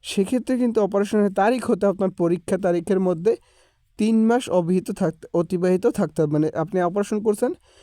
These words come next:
সেক্ষেত্রে তিন মাস হয়ে গেছে, তাহলে কিন্তু আপনি আবেদন করতে পারবেন। এবং অসম্পূর্ণ এবং ত্রুটিপূর্ণ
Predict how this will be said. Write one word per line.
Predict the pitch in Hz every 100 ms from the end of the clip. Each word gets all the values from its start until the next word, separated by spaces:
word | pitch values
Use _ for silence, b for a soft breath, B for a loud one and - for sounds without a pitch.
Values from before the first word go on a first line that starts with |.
| b
সেক্ষেত্রে | b 170 185 202 190
তিন | 196 202
মাস | 220 -
হয়ে | 185
গেছে, | 196 226
তাহলে | 311 180 170 175
কিন্তু | 170 156
আপনি | 151 - 175
আবেদন | 143 151 311 -
করতে | 220 190
পারবেন। | 185 156 127 123 _ b b b b
এবং | 214 -
অসম্পূর্ণ | 202 202 233 233 226 247 254 226
এবং | 190 196
ত্রুটিপূর্ণ | 202 214 233 214 233 180